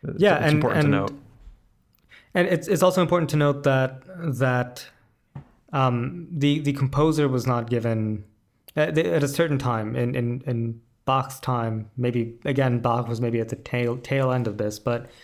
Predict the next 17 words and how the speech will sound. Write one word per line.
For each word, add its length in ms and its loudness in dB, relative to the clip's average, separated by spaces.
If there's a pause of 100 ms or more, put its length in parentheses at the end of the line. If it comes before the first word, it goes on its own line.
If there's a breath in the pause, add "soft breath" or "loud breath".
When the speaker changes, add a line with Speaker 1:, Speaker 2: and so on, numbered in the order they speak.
(380 loud breath)
Speaker 2:
the, 360 2
the 140 2
composer 520 0
would 180 0
not 280 -4
be 200 -2
given, 640 -4 (1000)
um, 380 -4 (360)
credence 600 -4 (140)
if, 340 -4
if 400 -4
he 220 -2
were 160 0
not 320 -2
also 600 -2
a 120 -2
great 600 -4